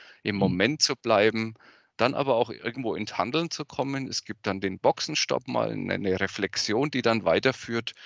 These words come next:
Speaker 1: in, äh, Kommunikation, in, in, äh, letztendlich Schattenarbeit, Trigger fühlen, was, was da, was da mit einem passiert. Ja, bis hin, äh, zu einer Frage, „Wer bin ich denn jetzt?“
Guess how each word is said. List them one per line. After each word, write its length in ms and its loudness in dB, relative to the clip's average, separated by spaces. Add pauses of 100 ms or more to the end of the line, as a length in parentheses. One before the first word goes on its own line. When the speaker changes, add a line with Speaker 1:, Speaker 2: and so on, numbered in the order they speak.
(460)
Speaker 1:
in, 400 0
äh, 340 2
Kommunikation, 1160 -2
in, 340 -2
in, 480 -2
äh, 360 0
letztendlich 500 0
Schattenarbeit, 960 0 (100)
Trigger 340 0
fühlen, 480 -8
was, 300 -4
was 200 -6
da, 380 0
was 220 -6
da 120 -4
mit 240 -6
einem 220 -8
passiert. 600 -4 (600)
Ja, 160 6
bis 260 2
hin, 240 0 (520)
äh, 260 6
zu 380 -2
einer 340 2
Frage, 500 -2
„Wer 140 4
bin 200 -2
ich 160 -10
denn 200 -2
jetzt?“ 520 -2